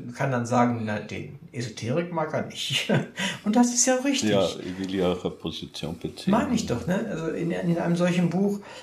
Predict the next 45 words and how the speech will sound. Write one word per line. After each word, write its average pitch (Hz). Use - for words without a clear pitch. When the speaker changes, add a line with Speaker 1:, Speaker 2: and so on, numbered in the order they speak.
Speaker 1:
äh, 165
wenn 160
das 175
so 190
positionslos 196
daherkommt, 101
Speaker 2:
Ja. 85
Speaker 1:
warum 139
soll 165
ich 165
das 170
dann 175
lesen, 214
Speaker 2:
Eben, 95
Speaker 1:
ja? 82
Speaker 2:
ja. 82
Speaker 1:
Dann 147
könnte 202
das 143
irgendwie 175
eine 170
Maschine 156
geschrieben 98
haben. 104
Speaker 2:
Ja. 95
Speaker 1:
Und 117
das, 120
das 123
ist -
ja 135
nicht, 123
äh, 120
das, -
was 120
Speaker 2:
Es 113
Speaker 1:
wir 123
Speaker 2:
ist 123
Speaker 1:
wollen. 104
Speaker 2:
auch, 104
ich 104
bin 104
jetzt 104
auch 101
wo 98
eingeladen, 101